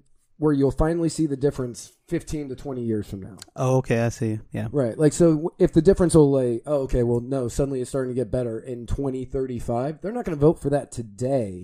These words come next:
Speaker 2: Yes. I get it.
Speaker 1: Because they,
Speaker 2: <clears throat>
Speaker 1: their people are gonna be like, "Oh, well, we need, you know, why, why are you cutting that? We need that. We need that." And,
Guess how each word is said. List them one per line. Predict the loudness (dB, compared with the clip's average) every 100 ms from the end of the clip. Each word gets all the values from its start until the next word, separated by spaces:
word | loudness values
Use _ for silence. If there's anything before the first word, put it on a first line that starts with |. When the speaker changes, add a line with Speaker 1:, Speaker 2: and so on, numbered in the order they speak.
| -2
Speaker 2:
Yes. | 0 0 -2 -18 _ _ _ _ _ -6
I | 2 6
get | 8
it. |
Speaker 1:
Because | 6 2 -8
they, | 0 2 2 0 -2 -4 _
Speaker 2:
<clears throat> | _ _
Speaker 1:
their | -4 0 2
people | 2 0
are | -4
gonna | -2
be | -2
like, | -4 -4
"Oh, | -4 -4
well, | -2 -4 -4 -6 -8 -14 _ _ _ _ _ _ _ _ _
we | -4 -2
need, | 0 -2 -4 -18 _ _ _
you | -4
know, | -2 -2
why, | 2 2
why | 2 2
are | 2
you | 2
cutting | 2 2
that? | -2
We | -4
need | -4 -4 -6
that. | -12 -8
We | -6
need | -4 -4
that." | -4 -4
And, | -6 -8 -14